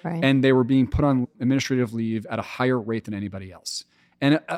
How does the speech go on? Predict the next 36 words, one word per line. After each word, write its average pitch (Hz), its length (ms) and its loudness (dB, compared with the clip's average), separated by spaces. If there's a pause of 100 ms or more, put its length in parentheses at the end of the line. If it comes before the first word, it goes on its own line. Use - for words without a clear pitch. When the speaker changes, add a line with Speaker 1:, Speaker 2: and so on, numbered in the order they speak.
Speaker 2:
ultimately 208 380 0
last 135 240 2
night, 127 100 0
Jill, 127 160 0
what 117 140 0
we 113 100 -4
heard 135 540 0 (320)
from 123 480 2
Attorney 143 360 0
Tidwell's 127 460 -4
report 165 480 2 (260)
was 147 320 2 (140)
that 165 320 0 (320)
there 170 180 6
was 165 420 6
no 160 220 6
finding 151 460 0
of 143 80 -2
discrimination, 139 800 -6
but 131 80 0
in 123 100 4
fact, 127 460 -2 (320)
the 123 380 0
attorney 127 320 -2
said, 120 400 0 (200)
"It 120 80 -8
does 143 160 4
not 135 160 0
seem 135 200 0
like 123 120 -2
there's 123 140 -4
any 120 300 -2 (240)
disparate 123 420 0
treatment 160 440 0
happening 127 420 -4
here 117 440 -4